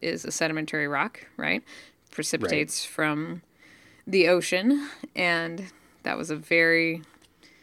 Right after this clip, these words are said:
Speaker 1: very elementary explanation of where limestone comes from. But, <laughs> um, so it's made up of calcium carbonate. And if you look in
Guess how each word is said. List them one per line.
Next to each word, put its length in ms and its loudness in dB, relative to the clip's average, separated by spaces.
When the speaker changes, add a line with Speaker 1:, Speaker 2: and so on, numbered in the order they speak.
Speaker 1:
very 380 2
elementary 760 0
explanation 520 -4
of 60 -6
where 120 0
limestone 440 -2
comes 220 -4
from. 240 -2
But, 340 -4
<laughs> 600 2
um, 460 4
so 200 2
it's 140 2
made 160 8
up 180 6
of 540 6
calcium 360 4
carbonate. 480 4
And 640 0
if 160 -2
you 160 2
look 320 -2
in 500 -2